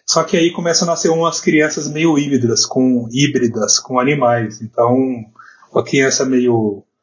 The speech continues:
castor, uma criança meio alce. É, e essas crianças começam a ser odiadas, assim, porque depois que essas crianças começaram a nascer,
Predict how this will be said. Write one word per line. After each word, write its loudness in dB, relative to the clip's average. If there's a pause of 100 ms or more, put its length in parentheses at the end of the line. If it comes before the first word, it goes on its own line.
(120)
castor, 0
uma -6
criança 0
meio 0 (340)
alce. -2 (400)
É, 0
e 8
essas 0
crianças 0
começam -6
a -12
ser 4
odiadas, 2
assim, -10
porque -2
depois 0
que -2
essas 0
crianças 0
começaram 0
a -2
nascer, 0